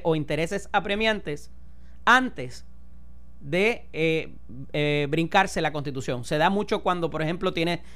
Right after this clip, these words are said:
eh, la intimidad en juego contra el derecho a la religión, por ejemplo, eh, ¿verdad? Eh,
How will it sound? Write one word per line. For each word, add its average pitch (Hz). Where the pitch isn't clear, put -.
eh, 160
la 165
intimidad 165
en 165
juego 160
contra 147
el 147
derecho 147
a -
la 156
religión, 160
por 147
ejemplo, 156
eh, 151
¿verdad? 165
Eh, 139